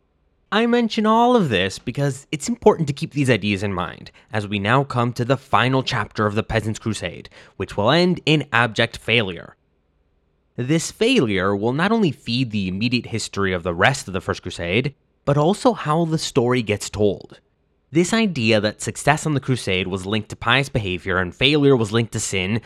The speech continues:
will persist throughout. The traumatic events to come will be viewed by many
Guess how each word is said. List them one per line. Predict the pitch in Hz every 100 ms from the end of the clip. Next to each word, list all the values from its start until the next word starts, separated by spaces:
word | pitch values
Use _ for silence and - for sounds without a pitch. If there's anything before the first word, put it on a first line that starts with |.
| - -
will | 101 110 151
persist | 170 165 - 165 -
throughout. | 120 107 123 - - - _ _ _
The | - 123
traumatic | - 147 131 139 190 220
events | 147 117 110
to | 123
come | - 92 90 87 - -
will | 127
be | 127 135
viewed | 117 135 175
by | 147 160
many | 143 98 90 92